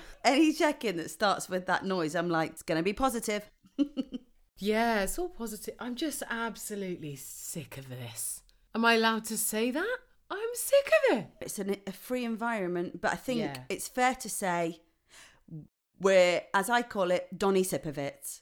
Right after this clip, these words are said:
Speaker 2: Yeah, we're Donny Sipovits. We don't know why we're Donny Sipovits, but we are. Look, yesterday I made some amazing cardamom buns, like Swedish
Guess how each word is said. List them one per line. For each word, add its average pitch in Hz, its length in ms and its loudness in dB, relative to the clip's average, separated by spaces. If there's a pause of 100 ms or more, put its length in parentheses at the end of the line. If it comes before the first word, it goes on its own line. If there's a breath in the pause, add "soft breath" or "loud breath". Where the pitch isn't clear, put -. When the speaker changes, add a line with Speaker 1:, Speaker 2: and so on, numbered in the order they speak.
Speaker 2:
Yeah, 175 280 -4
we're 156 100 -4
Donny 202 240 -4
Sipovits. 156 520 -10
We 180 60 -10
don't 196 240 -4
know 160 160 -6
why 143 520 -6 (100)
we're 156 100 -10
Donny 147 260 -10
Sipovits, 135 540 -14
but 120 140 -14
we 139 140 -10
are. 123 180 -12 (400 soft breath)
Look, 196 260 0 (220)
yesterday 202 960 -4
I 170 60 -6
made 165 420 -4
some 156 440 -8 (220)
amazing 233 960 -4
cardamom 196 800 -4
buns, 277 600 -6 (340)
like - 200 -8
Swedish 180 720 -8